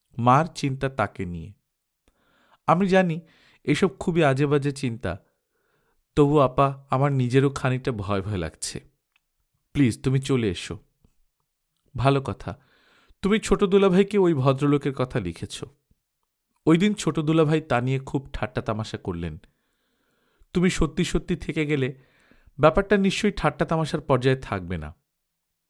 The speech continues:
দুলাভাই এখন পর্যন্ত তোমার পিএইচডি এনরোলমেন্টের কোনো খবর জানেন না। তিনি ঢাকায় নেই।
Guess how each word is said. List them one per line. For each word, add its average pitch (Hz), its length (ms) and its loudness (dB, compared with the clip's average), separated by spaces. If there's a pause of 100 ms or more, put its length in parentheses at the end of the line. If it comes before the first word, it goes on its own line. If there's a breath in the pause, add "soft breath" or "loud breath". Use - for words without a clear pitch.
(680)
দুলাভাই 151 460 4
এখন 143 300 -2
পর্যন্ত 147 380 -2
তোমার 143 280 0 (120)
পিএইচডি 131 440 2
এনরোলমেন্টের 127 580 0
কোনো 117 260 -6
খবর 101 400 -4
জানেন 85 320 -8
না। 78 220 -12 (1300)
তিনি 202 240 4
ঢাকায় 135 440 0
নেই। 82 240 -10